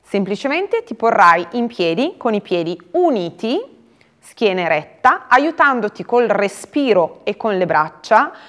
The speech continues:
solleverai le braccia verso l'alto, inspirando, e mentre espiri cerchi di raggiungere le punte dei piedi. Lo ripetiamo tre, quattro volte, cercando di scendere di più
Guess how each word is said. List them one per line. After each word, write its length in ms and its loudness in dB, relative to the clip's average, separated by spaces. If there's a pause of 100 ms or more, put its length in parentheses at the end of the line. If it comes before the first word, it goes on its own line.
(120)
solleverai 600 2
le 80 -2
braccia 320 0
verso 280 -6
l'alto, 580 -4
inspirando, 1080 -2 (680)
e 120 4
mentre 520 4
espiri 680 -4
cerchi 540 2
di 160 0
raggiungere 720 0
le 80 -2
punte 320 -4
dei 140 2
piedi. 440 -4 (840)
Lo 140 2
ripetiamo 720 -2
tre, 220 4
quattro 320 0
volte, 560 2
cercando 460 0
di 80 -2
scendere 440 -2
di 120 0
più 260 -4